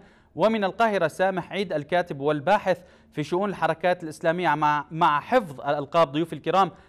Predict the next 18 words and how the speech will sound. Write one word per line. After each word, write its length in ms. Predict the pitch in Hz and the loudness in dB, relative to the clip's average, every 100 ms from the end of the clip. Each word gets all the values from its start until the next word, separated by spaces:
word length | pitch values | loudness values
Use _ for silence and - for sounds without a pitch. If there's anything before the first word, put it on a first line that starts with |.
| _ | _
أهلًا 180 | 185 214 | 2 2
بكم 300 | 202 190 190 | 2 -2 0
على 160 | 156 160 | 2 2
شاشة 440 | 175 151 143 143 135 | -2 -4 -4 -6 -2
قناة 200 | 135 127 | 0 0
اليوم. 240 | 127 123 117 - _ _ _ _ | 0 -2 -2 -6 _ _ _ _
أه، 320 | 143 143 147 139 | 4 6 6 4
دكتور 460 | 147 - 190 190 | 0 2 4 4
أكثم 540 | 214 202 196 190 170 170 | 2 2 2 2 -2 0
عيسى، 320 | 196 208 208 | -2 2 2
أبدأ 200 | 185 190 | 4 0
سؤال 500 | 180 190 202 190 - | 2 4 4 2 -2
الحلقة 520 | 160 160 208 190 180 | -2 2 2 4 4
من 120 | 180 | 4
لدنك. 400 | 175 175 220 190 | 2 2 0 -2
مساء 320 | 190 180 208 | -2 2 2
الخير 320 | 185 - 214 147 | 0 4 2 4
أولًا. 360 | 143 127 104 | 2 2 0